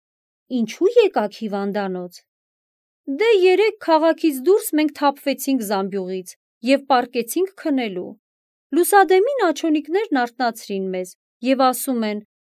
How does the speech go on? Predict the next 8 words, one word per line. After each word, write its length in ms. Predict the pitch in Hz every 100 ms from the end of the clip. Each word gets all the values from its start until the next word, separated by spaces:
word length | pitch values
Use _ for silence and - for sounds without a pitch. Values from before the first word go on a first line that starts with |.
| -
«Որտեղի՞ց 580 | 247 269 262 247 381
եք 160 | 539 480
այստեղ 440 | 269 240 - 233 220
ընկել, 300 | 214 202 220
մանչուկներ»։ 720 | 247 254 294 285 277 202 180 _ _ _ _ _ _ _ _ -
Մենք 360 | 415 554 392 -
ասում 400 | 214 - 220 202
ենք, 220 | 185 190